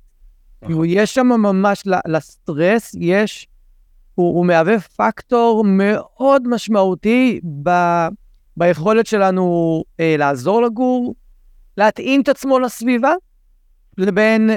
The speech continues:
Speaker 2: שהוא לא יכול. זאת אומרת, כ-, כמות הסטרס היא פקטור מאוד משמעותי.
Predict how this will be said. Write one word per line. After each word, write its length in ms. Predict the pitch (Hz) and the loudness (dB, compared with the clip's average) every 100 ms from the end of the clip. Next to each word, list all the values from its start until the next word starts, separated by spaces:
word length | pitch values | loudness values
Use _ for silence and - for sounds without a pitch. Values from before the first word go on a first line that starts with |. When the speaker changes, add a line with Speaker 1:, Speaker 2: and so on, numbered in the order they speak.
| - | -4
Speaker 2:
שהוא 280 | - 202 202 | -6 -2 2
לא 140 | 214 208 | 2 2
יכול. 280 | 151 147 131 | 0 -6 -8
זאת 80 | |
אומרת, 160 | - - - | -6 -8 -6
כ-, 120 | 202 | -6
כמות 260 | - 214 247 | -2 0 0
הסטרס 380 | 220 - 214 - | -2 -2 -4 -2
היא 80 | 196 | -2
פקטור 440 | 190 180 202 175 | -2 -2 -2 0
מאוד 200 | 160 151 | 0 -2
משמעותי. 460 | 139 131 156 - | -4 -6 -8 -8